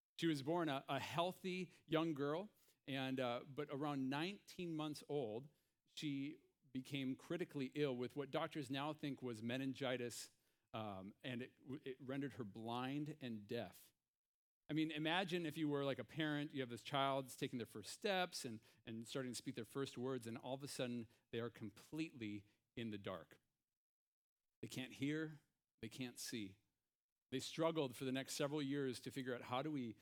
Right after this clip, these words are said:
love, care for, and discipline our daughter?" When Helen was six years old, the family was able to bring on a home health aide named Anne Sullivan, who came and lived in the home of the Kellers.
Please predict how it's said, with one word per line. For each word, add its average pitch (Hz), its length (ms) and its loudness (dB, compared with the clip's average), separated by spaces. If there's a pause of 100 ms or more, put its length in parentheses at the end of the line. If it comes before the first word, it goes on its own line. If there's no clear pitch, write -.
(240)
love, 131 600 2
care 139 260 2
for, 117 440 2
and 117 200 -4
discipline 101 720 -4 (480)
our 120 100 -2
daughter?" 104 460 -2 (1160)
When 135 120 0
Helen 170 260 2
was 156 140 2
six 196 240 0
years 170 220 2
old, 139 180 4
the 135 60 -4
family 156 280 4
was 147 160 2
able 147 260 4
to 143 120 -4
bring 147 320 4
on 143 380 4 (240)
a 120 100 2
home 156 240 0
health 156 380 0
aide 160 320 0
named 131 260 -2
Anne 135 240 -2
Sullivan, 151 560 -2 (320)
who 151 80 -2
came 170 280 4
and 135 180 2
lived 180 440 2
in 151 140 -2
the 135 100 2
home 175 340 -2
of 143 120 -2
the 131 80 -4
Kellers. 110 480 -2